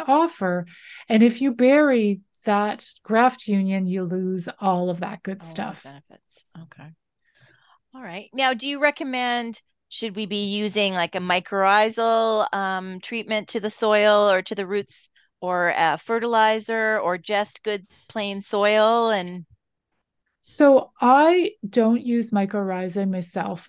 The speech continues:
Speaker 1: I know
Speaker 2: Okay.
Speaker 1: lots of people who do. I don't. Here's what I do. I say to myself, "This tree has to get used to the soil that it's in."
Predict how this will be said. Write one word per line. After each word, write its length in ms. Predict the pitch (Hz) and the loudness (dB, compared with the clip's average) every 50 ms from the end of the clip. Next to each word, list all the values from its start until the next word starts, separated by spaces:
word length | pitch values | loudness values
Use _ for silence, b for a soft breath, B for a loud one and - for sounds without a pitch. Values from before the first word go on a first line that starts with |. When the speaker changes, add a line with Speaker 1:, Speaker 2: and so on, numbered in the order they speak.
| - - | -8 0
Speaker 1:
I 120 | - 247 240 | 4 6 8
know 180 | 226 240 247 | 8 10 8
Speaker 2:
Okay. 80 | 254 240 | 8 8
Speaker 1:
lots 280 | 233 226 226 226 226 - | 6 6 4 4 2 -2
of 80 | 254 | -4
people 300 | - 254 262 - 285 254 | -4 -4 -2 0 0 0
who 100 | 240 254 | 0 0
do. 320 | 233 - 226 208 208 233 - - | -2 -2 -2 -2 -2 -2 -4 -4
I 100 | 202 202 | -4 -4
don't. 460 | 180 - 196 180 180 196 214 214 - - - _ B B B B B B B _ _ _ _ _ _ | -4 -4 -6 -6 -6 -6 -8 -8 -10 -14 -20 _ B B B B B B B _ _ _ _ _ _
Here's 380 | - - - 302 339 370 359 - | -10 0 4 6 6 6 6 4
what 180 | 320 302 285 262 | 4 6 6 6
I 120 | 254 240 | 6 4
do. 500 | 202 202 208 190 180 196 202 - 214 202 - _ _ _ _ _ _ _ _ _ _ _ _ | 4 2 0 0 0 -2 -4 -8 -10 -14 -18 _ _ _ _ _ _ _ _ _ _ _ _
I 120 | - 254 247 | -2 -2 -2
say 260 | - - 294 285 311 | 0 2 2 4 4
to 80 | 339 | 4
myself, 480 | 330 320 320 302 - - 247 240 233 - | 2 2 0 0 2 2 2 2 0 -2
"This 240 | - 285 311 302 - | -2 -2 -2 -2 -4
tree 320 | - - - 269 254 240 | -8 -8 -4 -2 0 0
has 220 | 214 226 220 214 - | 2 2 0 0 -2
to 100 | - 202 | -6 -6
get 160 | 220 208 220 | -4 -4 -2
used 240 | 208 208 190 196 - | 0 -2 -2 -2 -4
to 100 | 208 175 | -6 -6
the 100 | 185 175 | -6 -6
soil 340 | - - 185 180 180 175 | -4 -4 -2 -2 -2 -2
that 180 | 175 180 170 165 | -2 -4 -4 -6
it's 160 | 165 170 - | -6 -8 -8
in." 320 | 185 196 202 208 196 170 | -8 -6 -6 -6 -6 -8